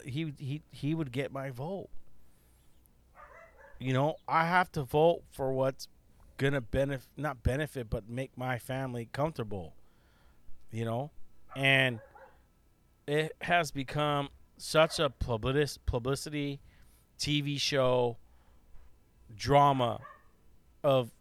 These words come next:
selecting our president. Like, look at, we got Biden, who can barely fucking talk. I know he's got a speech, uh, problem.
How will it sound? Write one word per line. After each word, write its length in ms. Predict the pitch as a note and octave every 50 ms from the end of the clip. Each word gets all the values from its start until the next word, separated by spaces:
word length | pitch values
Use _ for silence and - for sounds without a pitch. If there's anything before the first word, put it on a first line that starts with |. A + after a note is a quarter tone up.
| - - -
selecting 500 | - - C#3 C3+ C3+ C3+ - - C3+ B2+
our 80 | A#2+
president. 440 | - - B2 A#2+ A2 A2+ A2 A2 -
Like, 160 | A#2 B2+ C#3 D3
look 120 | F3 E3+
at, 100 | F3 C#3
we 80 | A#2+ C3
got 180 | C3+ D#3 C#3+ A#2+
Biden, 360 | - C#3+ D#3+ F3 E3+ D3+ C3+
who 80 | C3 C#3
can 140 | C3+ C3 A#2
barely 260 | G#2+ C#3 D3 D3+ C3+
fucking 320 | - - D#3+ D3 C#3+ B2
talk. 440 | A2 - C#3 D#3+ - - - - - - - - - - - -
I 120 | B2+ C#3
know 160 | D3 E3+ G3+
he's 220 | G3 G3 G3 F3+ D#3
got 160 | - E3 D#3+
a 80 | D3+ C#3
speech, 600 | - - - - E3 E3 F3 E3+ - - - - _ _ _ - - - - - -
uh, 300 | - A#2 A2+ G#2 G#2 G2 F#2+ - - - - - - - - -
problem. 460 | - C#3+ B2+ B2 A2+ A2 G2+ F#2 F2+